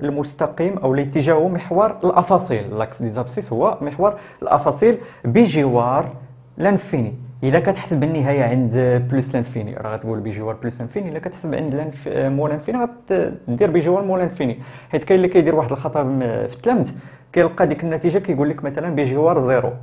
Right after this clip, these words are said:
راه ماشي النتيجه. اوكي، ماشي النتيجه اللي سميتو، هنا يقدر تلقى plus ولا موان، ولكن انت مثلًا يقدر تحسب عند plus وتلقى موان، ماشي او فوازيناج دو موان infini، داكشي اللي كتحسب فيه الليميت. اذا هنا ش-، بعجاله شنو كنقصدوا؟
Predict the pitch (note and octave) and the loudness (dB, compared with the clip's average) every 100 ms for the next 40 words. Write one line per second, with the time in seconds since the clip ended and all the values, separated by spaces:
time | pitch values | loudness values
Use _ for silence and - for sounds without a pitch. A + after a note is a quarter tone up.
0 | - A#2 A2+ - G3 F#3+ F#3 C3 B2+ - | -6 -4 -4 -2 0 2 4 2 0 -10
1 | - - - - D3+ A#2 - F3+ E3+ E3+ | -16 -16 -14 -2 0 0 -2 -2 0 0
2 | C3 D3 C#3+ C3+ B2 A#2 A#2 - - A2+ | 0 -2 -4 -4 -4 -4 -8 -10 -10 -6
3 | A2+ B2 A#2+ A#2+ C#3+ - C#3 D#3 - C3 | -4 -4 -4 -4 -4 -4 -6 -6 -8 -6
4 | E3 E3+ D#3 D3+ A#2+ G#2 - - - A2 | -6 -4 -6 -2 -4 -4 -10 -18 -6 -6
5 | A#2 C3 C3 D3+ D3 - C#3 C#3 D3+ D3+ | -2 -2 0 0 -2 -2 2 4 4 2
6 | D3 C3+ C#3+ - B2+ A2+ B2 B2 G#3 - | 0 -2 -2 -4 -2 -2 -2 0 -2 0
7 | - F3+ F#3 E3 B2 G2+ - - - - | -4 -2 0 0 -2 -4 -10 -20 -18 -10
8 | A2+ A2+ F#3+ G3+ F#3+ D#3+ C#3+ D#3 D3 D#3+ | -8 0 2 4 4 2 2 2 2 0
9 | D3+ C3 C#3+ C3+ C3+ C3 - A2+ G#2 - | 0 0 0 0 0 -2 -4 -8 -8 -14
10 | - - D#3 C#3+ C#3 - D3+ F#3 A#2+ A#2 | -20 -10 -6 -4 -4 -8 -2 0 2 -2
11 | F#2 - - - - - G3 F3+ G3 A3 | -6 -14 -20 -20 -8 4 6 8 6 2
12 | - C#3 D#3+ E3 E3 D3 C3 C3 D#3+ A3+ | 2 2 4 6 6 4 2 4 2 2
13 | A3 F#3 E3+ D3+ C#3 D#3+ C#3+ C3+ D3+ D3 | 0 2 2 2 0 -2 -4 -4 4 6